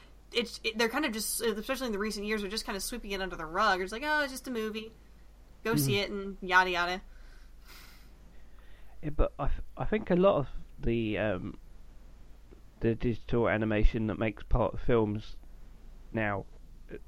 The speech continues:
Speaker 2: people don't necessarily notice, and that's part of the problem, 'cause it's so,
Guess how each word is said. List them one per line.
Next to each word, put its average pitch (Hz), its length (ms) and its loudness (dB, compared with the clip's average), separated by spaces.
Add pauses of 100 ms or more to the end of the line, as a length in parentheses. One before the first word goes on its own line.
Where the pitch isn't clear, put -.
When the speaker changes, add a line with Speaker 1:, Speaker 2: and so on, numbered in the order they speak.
Speaker 2:
people 120 380 2
don't 120 280 2
necessarily 127 500 0
notice, 135 500 2
and 120 80 -2
that's - 180 -6 (320)
part 123 160 0
of - 60 -6
the - 60 -10
problem, 123 280 4
'cause 143 220 -2
it's 120 140 -2
so, 117 340 4